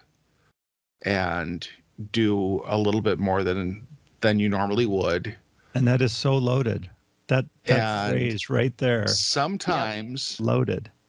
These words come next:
Speaker 1: Yeah, sometimes it's, there's pushing that happens. Sometimes you take on more. You choose to.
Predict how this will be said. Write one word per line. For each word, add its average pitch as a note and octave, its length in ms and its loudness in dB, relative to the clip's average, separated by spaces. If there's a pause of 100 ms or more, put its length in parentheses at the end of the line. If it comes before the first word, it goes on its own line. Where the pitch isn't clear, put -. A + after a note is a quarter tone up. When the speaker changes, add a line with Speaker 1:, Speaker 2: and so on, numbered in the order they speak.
(720)
Speaker 1:
Yeah, F3+ 320 -2
sometimes C3 920 -2
it's, - 640 -4 (440)
there's G#2+ 440 -2 (120)
pushing G#2 600 -2
that G#2 120 -2
happens. E2 640 -4 (420)
Sometimes G2+ 600 -2
you G2 100 -2
take G#2 300 -2
on F#2+ 200 -4
more. G2+ 400 -2
You C#3+ 120 0
choose B3 380 0
to. F#2+ 320 -2